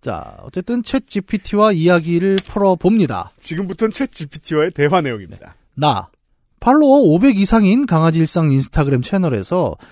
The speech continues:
Speaker 1: 노출을 극대화하기 좋은 해시태그 영어 한글 섞어서 이십 개 추천해줘.
Speaker 2: 자, 요파 씨, 어, 역사상 제가, 어, 사람 아닌 등장인물 대사를 읽어보는 것도 처음입니다.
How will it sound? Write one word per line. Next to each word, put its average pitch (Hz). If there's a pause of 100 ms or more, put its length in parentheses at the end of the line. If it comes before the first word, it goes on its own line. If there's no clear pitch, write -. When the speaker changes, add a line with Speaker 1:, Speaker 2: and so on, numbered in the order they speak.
(160)
Speaker 1:
노출을 196
극대화하기 196
좋은 180 (140)
해시태그 190
영어 160 (180)
한글 190 (200)
섞어서 -
이십 147
개 180
추천해줘. 127 (140)
Speaker 2:
자, - (240)
요파 127
씨, 120 (160)
어, 120
역사상 139
제가, 113 (600)
어, 98
사람 220
아닌 160
등장인물 147
대사를 123
읽어보는 110
것도 117
처음입니다. -